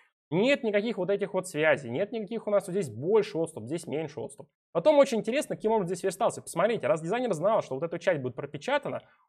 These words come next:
но он, по идее, не должен был иконку делать на одной линии выключки, то есть он должен был иконку ставить левее,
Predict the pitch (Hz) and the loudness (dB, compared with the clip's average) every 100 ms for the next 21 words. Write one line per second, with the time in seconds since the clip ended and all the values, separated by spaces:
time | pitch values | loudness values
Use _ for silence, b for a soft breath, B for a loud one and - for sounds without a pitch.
0 | - 208 185 190 240 185 185 202 220 135 | 2 4 4 2 2 2 4 6 6 4
1 | 127 143 147 262 240 139 156 190 156 156 | 2 2 4 2 2 0 2 2 2 0
2 | 185 147 180 185 139 117 180 151 - - | 0 0 -2 -2 -2 -2 -2 -4 -8 -12
3 | 110 139 175 160 143 175 190 135 - - | -10 -4 -2 -2 -2 0 -2 -2 -4 2
4 | 170 143 - 123 127 185 262 135 - | 2 2 -2 -4 0 0 0 -2 -6